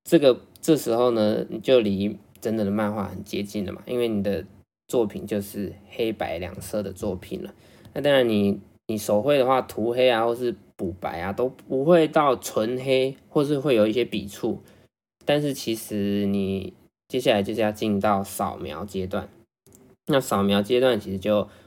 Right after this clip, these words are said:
会把刚才讲的这个，比如说黑色没有很黑啊，有笔触这些东西都解决掉。就是你扫描的时候，你选择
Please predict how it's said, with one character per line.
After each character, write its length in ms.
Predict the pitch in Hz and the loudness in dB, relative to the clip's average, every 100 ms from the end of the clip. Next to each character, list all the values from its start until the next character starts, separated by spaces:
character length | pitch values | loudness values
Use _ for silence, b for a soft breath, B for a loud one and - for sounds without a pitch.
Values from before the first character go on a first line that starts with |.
| B - | B -4
会 60 | |
把 160 | 110 95 | -2 -4
刚 160 | 101 | -2
才 80 | 107 | -2
讲 220 | 101 73 | -2 -6
的 80 | 78 | -10
这 160 | - 101 | -10 -10
个， 360 | 95 87 - - - | -6 -6 -8 -12 -8
比 100 | 107 | -6
如 40 | |
说 100 | 107 | -4
黑 200 | - 131 | 0 0
色 280 | 131 139 113 | 0 2 2
没 140 | 104 107 | 2 0
有 140 | 101 | 0
很 160 | 101 98 | -2 -8
黑 260 | - 101 | -4 -2
啊， 180 | 98 101 - _ - | -2 -6 -12 _ -4
有 140 | 107 | -4
笔 200 | 104 104 | -2 -6
触 220 | 85 - 110 | -6 -6 -2
这 60 | |
些 120 | 107 | -2
东 200 | 104 101 | 0 -2
西 160 | 101 101 | -2 -6
都 340 | 107 101 101 B B B | -2 -2 -4 B B B
解 160 | 104 | -6
决 160 | 90 78 | -6 -6
掉。 240 | 113 87 | -2 -2
就 100 | 104 | -2
是 120 | 120 117 | -4 -2
你 160 | 113 | -2
扫 200 | 117 107 | 0 0
描 200 | 107 123 | 2 0
的 40 | 120 | 4
时 120 | 127 | 4
候， 100 | 117 | 4
你 160 | 107 | 2
选 320 | 110 - 90 - | -2 -4 -6 -6
择 320 | - 87 | -8 -6